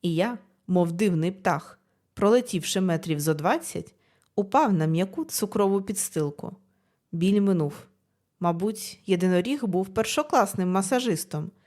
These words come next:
Філігранний удар. Але тоді я цього не усвідомлював.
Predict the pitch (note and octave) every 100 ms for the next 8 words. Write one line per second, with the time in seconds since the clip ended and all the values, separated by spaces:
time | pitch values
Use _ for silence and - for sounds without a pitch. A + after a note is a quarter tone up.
0 | _ _ _ _ _ - G3+ G3 G3+ F#3+
1 | A3 F#3+ G#3 F#3+ E3 D#3+ D3+ D3 C#3+ -
2 | - - _ _ _ _ _ _ - F3+
3 | E3+ G3+ F#3+ G3+ F#3+ F#3+ G#3 G3+ G3 F#3+
4 | F#3+ F#3+ C4 F#3+ D#3+ D#3+ D3+ D3+